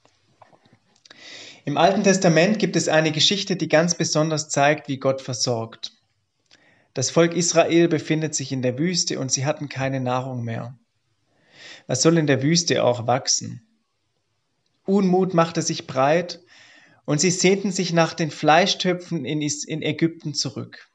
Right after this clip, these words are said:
Doch Gott hatte sein Volk nicht vergessen. Und als sie eines Morgens aufstanden, da befand sich etwas auf dem Boden, etwas Essbares, klein und rund, so beschreibt es die Bibel. Die Israeliten, die wussten zuerst nicht, was es war.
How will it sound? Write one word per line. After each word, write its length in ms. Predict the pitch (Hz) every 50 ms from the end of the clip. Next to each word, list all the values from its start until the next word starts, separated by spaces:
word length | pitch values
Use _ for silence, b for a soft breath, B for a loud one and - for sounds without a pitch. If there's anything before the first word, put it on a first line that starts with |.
| _ _ _ _ _ _ _ _ _ _ _ _ _ _ _ _ _ _
Doch 200 | - 151 - -
Gott 320 | - 190 190 185 - - -
hatte 220 | - 160 160 165 151
sein 260 | - 165 151 151 143
Volk 340 | - - 156 156 156 151 147
nicht 260 | 147 156 151 - -
vergessen. 600 | - 151 - - 135 131 - 120 113 110 117 - - _ _ _ _ _ _ B B B B B B B B B B
Und 120 | 143 135
als 200 | 110 165 180 175
sie 120 | 185 180 -
eines 340 | 151 160 180 196 190 -
Morgens 400 | 165 160 165 185 190 190 170 -
aufstanden, 720 | - - 160 196 214 - - - 208 170 165 151 160 160 151
da 100 | 147 143
befand 400 | 151 147 - - 160 165 175 170
sich 160 | 170 - -
etwas 260 | 139 - - 151 151
auf 140 | 143 143 -
dem 180 | - 165 160 147
Boden, 420 | - 170 190 202 190 165 135 127
etwas 440 | 123 123 - - 151 151 147 - - _
Essbares, 960 | 180 190 190 190 - - - - 120 117 117 117 120 123 120 120 - - b b b b b b b b _
klein 480 | - - 160 165 175 190 196 202 196 175
und 240 | 165 139 127 - -
rund, 320 | 147 160 180 180 175 170
so 160 | - 151 143
beschreibt 460 | 135 127 - - 127 127 123 123 -
es 100 | - -
die 120 | - - 117
Bibel. 460 | 110 - 117 120 - 117 113 127 - _ _ _ _ _ _ _ _ _ _ _ _ _ b b b b b b b b b b b b b b b -
Die 80 | -
Israeliten, 600 | - 147 - 156 156 151 156 175 196 190 196 185
die 180 | 165 160 147 139
wussten 320 | 160 180 175 - - 170
zuerst 340 | 165 - 139 139 147 143 -
nicht, 260 | 151 160 165 - -
was 140 | 143 139 123
es 160 | 127 123 - 120
war. 440 | 123 127 123 120 117 117 - -